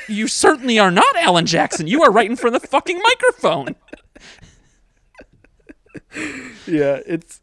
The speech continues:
Speaker 2: it's, that's, that part is so <laughs> cringy.
Speaker 1: Oh, God.
Speaker 2: And I'm gonna be honest, like, the whole, like, the whole time, like,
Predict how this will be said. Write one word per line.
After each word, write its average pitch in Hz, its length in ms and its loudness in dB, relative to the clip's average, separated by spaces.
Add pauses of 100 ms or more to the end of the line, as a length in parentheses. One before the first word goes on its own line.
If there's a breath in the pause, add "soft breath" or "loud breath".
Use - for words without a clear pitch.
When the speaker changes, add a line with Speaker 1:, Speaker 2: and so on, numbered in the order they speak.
(120)
Speaker 2:
it's, 196 240 -4
that's, 190 360 -2
that 170 240 -2 (100)
part 208 220 0
is 220 140 -4
so 170 340 -2
<laughs> 185 100 -20
cringy. - 680 -8 (2500 loud breath)
Speaker 1:
Oh, 190 300 -10 (120)
God. 170 240 -6
Speaker 2:
And 220 100 0
I'm 240 100 -2
gonna 277 180 -2
be 269 180 -4
honest, 185 420 -6
like, 160 200 -6
the 180 120 -8
whole, 196 420 -4
like, 180 200 -8
the 170 120 -8
whole 180 220 -4
time, 190 380 -8
like, 180 240 -8